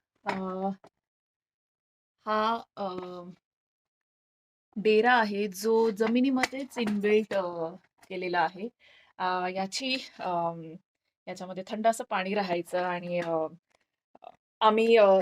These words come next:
विहिरीला जेव्हा जायचो पाणी आणायला, तर मी छोटीशी किटली घेऊन जायची आणि, अ, हे डेरा आम्ही भरायचो हा. अ, इकडे तुम्ही बघू शकता की तिथे पहिली चूल होती, जिथे जेवण बनवायचो आणि हे इथे मातीच्या ह्या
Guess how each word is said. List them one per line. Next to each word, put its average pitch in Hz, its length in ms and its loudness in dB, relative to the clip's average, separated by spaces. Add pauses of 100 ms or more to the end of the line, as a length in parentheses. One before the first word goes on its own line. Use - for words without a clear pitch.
(360)
विहिरीला 208 480 0
जेव्हा 214 360 2
जायचो 185 340 2
पाणी 165 260 -4
आणायला, 160 300 -2
तर 175 100 -10
मी 180 320 -6
छोटीशी 185 280 -4
किटली 185 320 -2
घेऊन 180 280 -4
जायची 175 400 0
आणि, 165 400 -6
अ, 123 100 0 (600)
हे 165 280 2
डेरा 170 420 2
आम्ही 185 160 0
भरायचो 165 460 -6
हा. 185 180 -8 (600)
अ, 185 360 2 (420)
इकडे 208 340 -2
तुम्ही 220 200 -6
बघू 196 240 -6
शकता 208 400 -10
की 202 200 -8
तिथे 208 240 -10
पहिली 196 360 -2
चूल 247 340 0
होती, 196 320 0 (600)
जिथे 185 260 -4
जेवण 185 320 0
बनवायचो 170 500 -6 (420)
आणि 202 340 0
हे 233 320 0 (220)
इथे 233 280 -2
मातीच्या 208 560 -4
ह्या 220 260 -4